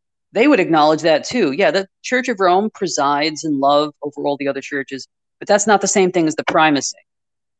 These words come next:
Okay, the way the Catholic Church understands it,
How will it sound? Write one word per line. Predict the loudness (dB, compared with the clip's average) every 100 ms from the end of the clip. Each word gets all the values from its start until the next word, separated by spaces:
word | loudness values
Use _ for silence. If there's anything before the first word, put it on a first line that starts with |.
| _ _ _ _ -16
Okay, | -8 -8 -8 -6
the | 0
way | 0
the | 0
Catholic | 2 2 0 -4
Church | -2 0 0
understands | -4 -2 -2 -2
it, | -4